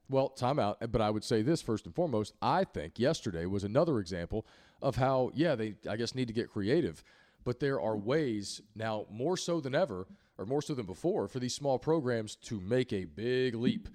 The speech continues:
First of all, a program with an eight million dollar overall athletics budget yesterday just beat out Florida State for the number one recruit in the nation.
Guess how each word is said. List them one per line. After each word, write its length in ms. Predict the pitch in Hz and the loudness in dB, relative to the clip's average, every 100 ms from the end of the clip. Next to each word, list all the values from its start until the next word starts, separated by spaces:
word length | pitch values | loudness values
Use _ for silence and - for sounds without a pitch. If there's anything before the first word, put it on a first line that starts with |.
| - - - | -20 -20 -10
First 240 | - 202 - | 0 0 0
of 80 | 113 | 0
all, 240 | 98 - | 2 0
a 100 | 113 | -4
program 520 | 120 175 185 156 160 143 | -2 0 0 2 0 0
with 140 | 117 | -4
an 80 | 107 | -2
eight 220 | 143 160 | -2 -2
million 260 | 160 156 143 | 0 0 0
dollar 320 | 135 131 123 - | 2 2 0 0
overall 560 | 175 208 214 214 202 | 0 2 2 2 4
athletics 400 | 196 196 208 190 | 2 2 0 0
budget 360 | 127 117 92 98 _ _ | 0 -2 -2 -8 _ _
yesterday 460 | 120 117 - 110 101 | -2 -2 -2 -2 -2
just 460 | 90 214 - 127 | -4 -4 -4 -6
beat 200 | 120 190 | -4 0
out 300 | 170 156 85 - - | 2 2 0 -6 -6
Florida 300 | 147 151 117 | 0 0 0
State 300 | - 135 80 - _ - 107 | 0 0 -2 -8 _ -16 -8
for 80 | |
the 60 | 120 | -2
number 180 | 135 123 | 0 2
one 140 | 123 | 0
recruit 260 | 113 123 98 | 0 -4 -4
in 60 | |
the 40 | 101 | -4
nation. 240 | 92 - | -6 -8